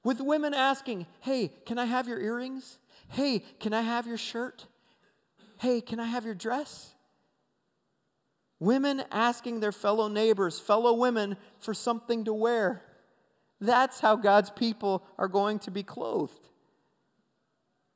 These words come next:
And they will move to a place filled with many nations, as you heard about the Amorites, and the Hittites, and the Canaanites, and the Perizzites.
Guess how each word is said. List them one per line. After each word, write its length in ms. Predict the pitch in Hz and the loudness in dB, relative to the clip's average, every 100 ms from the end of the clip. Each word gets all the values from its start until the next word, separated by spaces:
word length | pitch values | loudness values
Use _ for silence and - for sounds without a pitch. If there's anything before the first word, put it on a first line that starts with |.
| _ _ _ _ _ - | _ _ _ _ _ -4
And 100 | 208 | 2
they 80 | 220 | 4
will 160 | 220 | 4
move 480 | 214 226 247 240 - | 2 2 2 0 -2
to 140 | - 196 | -4 -4
a 60 | |
place 560 | - 214 214 202 - - _ | -4 -2 2 2 0 -14 _
filled 680 | - - 226 233 220 170 - - - | -20 -2 4 6 4 2 -4 -16 -2
with 300 | 190 185 - | -2 -2 -6
many 320 | 190 208 220 | -4 -2 -2
nations, 560 | 208 208 196 180 165 160 | -2 -2 -2 -6 -8 -8
as 140 | 156 | -6
you 100 | 175 | -8
heard 600 | - 196 202 190 165 151 - - | -2 0 2 2 0 -4 -16 -8
about 580 | - 156 180 175 - - - _ _ _ | -4 0 2 0 -2 -16 -20 _ _ _
the 120 | 151 | -8
Amorites, 800 | 139 196 185 156 127 - - - _ _ | -6 -4 -2 -2 -4 -8 -16 -16 _ _
and 100 | 151 | -10
the 40 | |
Hittites, 560 | 151 208 208 160 143 - | -4 -2 -2 -4 -6 -10
and 100 | 139 | -16
the 60 | 143 | -6
Canaanites, 680 | 208 214 185 151 131 - | -2 -2 -2 -4 -6 -12
and 80 | - | -14
the 40 | 143 | -6
Perizzites. 800 | 214 214 170 147 113 - - | 0 0 -2 -8 -10 -18 -20